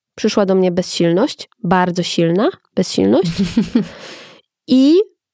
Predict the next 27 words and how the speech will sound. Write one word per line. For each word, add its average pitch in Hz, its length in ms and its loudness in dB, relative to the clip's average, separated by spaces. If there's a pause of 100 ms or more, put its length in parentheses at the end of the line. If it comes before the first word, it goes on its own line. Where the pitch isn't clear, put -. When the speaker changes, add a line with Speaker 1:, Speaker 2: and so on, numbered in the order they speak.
(480)
Speaker 1:
em, 202 1040 0 (100)
wtedy 226 340 0
pod 214 220 0
moją 220 280 2
opieką 196 360 0
był 185 160 0
Ignacy, 175 560 0
Miłosz 208 340 2
był 185 120 0
z - 100 -12
psami, 190 400 2 (760)
a 202 120 2
ja 208 220 2
czułam, 226 480 0 (120)
że 185 340 0 (200)
zaraz 170 640 -2
się 180 420 -2 (400)
pobeczę 180 540 0
na 170 160 2
maksa 175 600 0 (680)
i 247 420 2
że 226 160 2
ja 240 120 4
już 240 80 0
jestem, 240 340 -2 (760)
jakby 247 360 0 (760)
przyszłam, 240 400 0